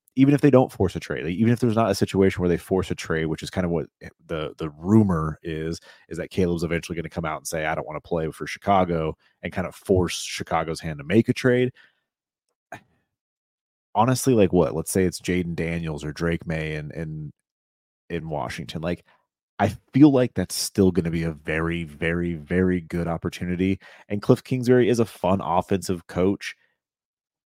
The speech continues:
I don't hate it no matter what, but you can, we can all hint at Caleb being from Washington as well, you know, being from the area.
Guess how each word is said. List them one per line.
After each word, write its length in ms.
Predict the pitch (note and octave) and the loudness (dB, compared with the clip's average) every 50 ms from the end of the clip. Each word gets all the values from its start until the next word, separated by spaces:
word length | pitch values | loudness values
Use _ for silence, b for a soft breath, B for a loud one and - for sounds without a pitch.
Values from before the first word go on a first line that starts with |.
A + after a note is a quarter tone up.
| _ _ _ _ _ _ - | _ _ _ _ _ _ -4
I 80 | B2+ | 4
don't 200 | C3 D3+ D3 - | 4 6 4 4
hate 220 | - - G2+ G2+ G#2 | 0 -2 0 2 2
it 100 | G#2+ F2 | 2 0
no 80 | G2 | 0
matter 260 | F#2 F#2 F#2 F2 E2 D#2 | 0 0 0 0 0 -2
what, 320 | D2 D2 E2 E2 E2 - - | -4 -4 -4 -4 -4 -6 -6
but 100 | - F#2 | -8 -4
you 140 | F2 F#2 G2+ | -2 -2 -2
can, 240 | - G#2+ F#2 F#2 F2+ | -2 -4 -6 -6 -4
we 140 | - G#2 G2+ | -2 -2 0
can 100 | - G#2+ | 0 2
all 160 | A2+ A2+ G2+ | 0 2 0
hint 380 | E2+ D#2 - - F#2 F2+ - - | 0 -4 -4 -4 -4 -4 -4 -6
at 160 | F2 - - | -6 -6 -8
Caleb 500 | - - F2+ F#2 F#2+ F#2+ G2 G2+ F#2+ G2 - _ _ _ _ _ _ _ _ _ F#2+ | -8 -6 -4 -2 0 2 2 2 0 -2 -8 _ _ _ _ _ _ _ _ _ -6
being 260 | E2+ A2 G#2 G#2 G#2 | -4 -2 -2 -2 -2
from 220 | G2 - - G2+ | 0 0 0 0
Washington 580 | F#2+ E2+ E2 E2+ F2 F2 - - F#2 D#2 F#2+ F2+ | 0 -2 -2 -2 -4 -4 -6 -8 -6 -6 -4 -4
as 140 | F2+ E2 D#2 | -4 -4 0
well, 520 | E2+ F2 F2+ F2+ F2+ F2+ F2+ G2 - _ _ _ _ _ - | 2 2 4 4 2 2 0 -2 -8 _ _ _ _ _ -6
you 140 | F#2 F2 E2+ | -2 -2 -2
know, 80 | E2+ | -2
being 260 | E2 D#2 E2 F#2+ F#2+ F2+ | -4 -2 -2 -2 -2 -2
from 160 | - - F#2 | -6 -8 -8
the 120 | F2+ F#2 C#2+ | -8 -6 -6
area. 500 | D#2 F2+ F#2 F#2 F#2 F#2 F2+ F2+ F2 | -4 -4 -4 -2 -2 -2 -2 -2 -4